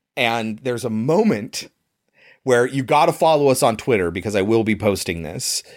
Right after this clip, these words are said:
'Cause it, I don't think it comes across in the audio. You just gotta see it, the combination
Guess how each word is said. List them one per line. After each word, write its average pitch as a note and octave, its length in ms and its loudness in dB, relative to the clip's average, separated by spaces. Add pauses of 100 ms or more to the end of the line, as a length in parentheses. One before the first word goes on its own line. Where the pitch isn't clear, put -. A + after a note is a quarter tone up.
(520)
'Cause C3 160 2
it, A2+ 280 -6
I C#3+ 80 0
don't D#3 140 0
think E3 140 0
it - 100 -4
comes D3 220 -4
across A2+ 800 0
in A2 140 -4
the G2+ 180 -6
audio. F2 440 0
You G2 140 -8
just A2+ 160 -6
gotta B2 160 2
see A2 340 0
it, F2+ 140 -2
the F#2+ 60 -8
combination A2 920 0